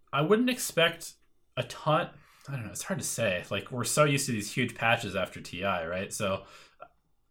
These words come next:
you would expect, like, some changes to every hero in the game, 'cause usually that's what happens on these, like, big yearly patches. I think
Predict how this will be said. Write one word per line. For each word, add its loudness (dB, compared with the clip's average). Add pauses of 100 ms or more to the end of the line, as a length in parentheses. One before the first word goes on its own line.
(120)
you -4
would -2
expect, 4
like, -2
some 0
changes -2
to -4
every -2
hero 2
in 0
the -2
game, 0
'cause -6
usually -2
that's 2
what -4
happens -2 (280)
on -2
these, -6
like, -8
big -4
yearly -6
patches. 2 (640)
I 8
think 4